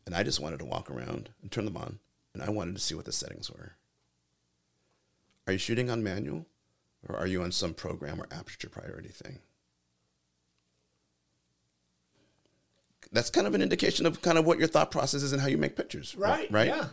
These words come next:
Speaker 1: Am I
Speaker 2: Yeah,
Speaker 1: gonna let the ca-,
Speaker 2: absolutely.
Speaker 1: am I gonna let the con-, the camera control what I, what I do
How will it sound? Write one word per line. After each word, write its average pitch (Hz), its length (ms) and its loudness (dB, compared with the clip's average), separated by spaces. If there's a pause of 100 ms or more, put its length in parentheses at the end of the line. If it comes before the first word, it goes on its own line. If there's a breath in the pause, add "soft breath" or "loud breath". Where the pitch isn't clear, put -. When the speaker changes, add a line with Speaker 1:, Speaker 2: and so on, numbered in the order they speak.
(280 loud breath)
Speaker 1:
Am 113 80 10
I 123 80 10
Speaker 2:
Yeah, 123 60 10
Speaker 1:
gonna 120 160 8
let 117 120 8
the 120 80 4
ca-, - 80 6
Speaker 2:
absolutely. 302 300 2
Speaker 1:
am 123 60 6
I 123 60 6
gonna 120 140 6
let 127 120 6
the 120 80 2
con-, 123 200 2 (160)
the 117 120 4
camera 135 320 4
control 151 360 0
what 151 120 2
I, 147 80 -2 (120)
what 143 160 4
I 156 80 4
do 101 400 0